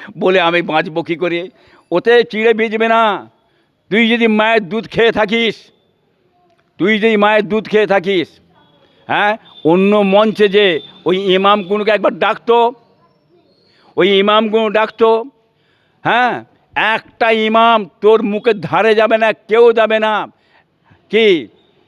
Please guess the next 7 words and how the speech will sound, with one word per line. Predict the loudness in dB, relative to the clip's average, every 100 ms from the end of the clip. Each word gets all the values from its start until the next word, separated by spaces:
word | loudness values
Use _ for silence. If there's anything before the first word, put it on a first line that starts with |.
| _
কেউ | 2 2
যাবে | 4 0 2
না। | 2 2 -2 -6 -16 _ _ _ _ _ _
তোর | 0 0 -2
কীর্তিকলাপ | -12 -12 -10 -2 2 2 0
জানে। | 0 0 -2 -4 -12 _ _ _ _ _ _ -4
কেন | 0